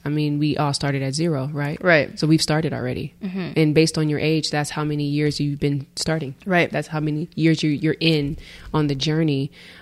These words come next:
Speaker 1: Um, you just started.
Speaker 2: Right.
Speaker 1: But I, I do, I'm a firm believer in planning.
Speaker 2: Mm-hmm.
Speaker 1: I think that's great, but not allowing a plan to, like, really cripple you to, to, from you moving forward.
Speaker 2: Right.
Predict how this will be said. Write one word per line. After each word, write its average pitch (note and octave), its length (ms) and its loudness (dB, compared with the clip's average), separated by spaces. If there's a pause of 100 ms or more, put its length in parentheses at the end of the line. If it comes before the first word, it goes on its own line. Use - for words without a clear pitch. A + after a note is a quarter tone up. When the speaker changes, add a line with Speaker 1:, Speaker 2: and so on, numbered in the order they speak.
Speaker 1:
Um, D#3 560 2
you G3 100 4
just A#3 160 4
started. A#3 540 -2
Speaker 2:
Right. G3+ 240 2
Speaker 1:
But F#3+ 120 8
I, F#3+ 180 8
I F#3 80 6
do, F3 220 2
I'm F3 120 2
a D3+ 80 2
firm E3+ 320 0
believer D#3+ 400 2
in C#3+ 100 -2
planning. D#3+ 500 -4 (140)
Speaker 2:
Mm-hmm. F#3 280 0
Speaker 1:
I F3 80 -2
think D3+ 180 0
that's C#3+ 240 -2
great, D3+ 380 0
but D3+ 160 2
not D3 240 0
allowing C#3+ 500 0
a C#3 60 -4
plan C#3+ 440 -4
to, C3+ 320 -4 (360)
like, C3+ 180 0
really D3 300 2
cripple D3 500 -4
you C#3 220 -4
to, C3+ 160 -6
to, C3+ 420 -8
from D3 220 -4
you D3 120 2
moving C#3 300 -2
forward. C#3 640 -8
Speaker 2:
Right. E3+ 320 0